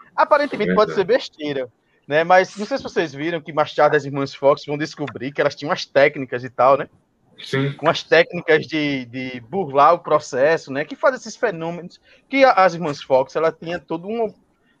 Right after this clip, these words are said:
Speaker 1: ela tinha todo um potencial, mas ela vai se distor-, vai desviar do caminho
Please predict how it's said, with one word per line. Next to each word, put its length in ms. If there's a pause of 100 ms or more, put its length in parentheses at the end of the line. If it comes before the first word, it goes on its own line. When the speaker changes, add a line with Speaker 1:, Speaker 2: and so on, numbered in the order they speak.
(100)
Speaker 1:
ela 180
tinha 320 (100)
todo 200
um 40
potencial, 840
mas 200
ela 160
vai 80
se 140
distor-, 320 (240)
vai 360 (360)
desviar 320
do 80
caminho 480